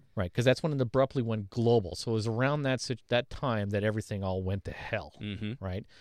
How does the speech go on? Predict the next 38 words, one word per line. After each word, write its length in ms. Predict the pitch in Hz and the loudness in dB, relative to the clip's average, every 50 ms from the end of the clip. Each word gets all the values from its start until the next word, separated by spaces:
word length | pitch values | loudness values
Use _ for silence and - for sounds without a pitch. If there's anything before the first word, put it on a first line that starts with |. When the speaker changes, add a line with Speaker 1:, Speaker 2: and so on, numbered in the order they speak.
| - - - | -20 -14 -8
Speaker 1:
Before 300 | - 117 - - 139 135 135 | -6 -2 0 4 4 6 6
that, 180 | 135 139 135 | 6 4 2
they 100 | - 135 | 2 0
may, 380 | 123 123 123 123 123 123 120 120 | 0 0 0 0 2 0 0 -2
it 180 | 123 120 120 110 | -2 -4 -4 -2
may 200 | 123 127 131 135 | 0 0 2 2
have 140 | 139 120 | 0 0
been 140 | 117 120 117 | 0 0 0
in 80 | 117 113 | 2 0
the 180 | 113 113 113 | 0 0 0
area, 320 | 117 120 120 120 117 117 113 | 0 0 2 2 2 2 2
but 140 | 107 104 104 | 0 -2 -2
nobody 240 | 104 104 101 101 | -2 -2 -2 -2
knew 180 | 101 110 123 131 | -2 0 0 0
about 200 | 131 127 127 123 | 2 2 2 4
it. 100 | 120 113 | 2 2
Rick 180 | - 101 90 - | 2 -2 -4 -4
didn't 180 | - 95 95 95 | -4 -6 -4 -4
know 100 | 98 98 | -2 0
about 140 | 101 98 | 0 0
it 100 | 95 - | -2 -2
'cause 120 | - 101 92 | -6 -6 -6
they 60 | 92 | -4
were 120 | 87 92 | -4 -4
on 80 | 92 90 | -4 -2
the 80 | 90 90 | -4 -4
outskirts 340 | 87 - - - 76 78 | -6 -6 -10 -12 -14 -14
of 80 | - - | -14 -12
town. 400 | - - 131 131 123 120 127 123 - - - - - - - - - - _ - | -10 -6 -4 -2 -2 -2 -2 -4 -8 -14 -20 -20 -20 -20 -20 -20 -20 -20 _ -6
Uh, 320 | - 107 101 98 139 95 - - | -4 -2 -2 -2 -2 -4 -6 -8
but 220 | 151 113 - 123 | -4 0 2 4
I'm 120 | 117 120 117 | 4 2 0
thinking 420 | - 160 151 - - 135 123 117 | 0 -2 -2 -2 -2 -2 -2 0
that 240 | 113 110 104 104 - _ _ - - - _ - | 0 2 0 0 -2 _ _ -20 -20 -18 _ -6
this 300 | 151 123 139 156 147 - - | 0 2 4 4 4 2 -2
also 400 | 165 156 190 202 - - 165 143 | -2 0 0 0 2 2 2 2
means 460 | 127 120 113 107 107 104 104 - - | 2 2 2 0 0 0 -2 -4 -4
that 320 | - 120 113 107 104 - | -2 0 2 2 2 0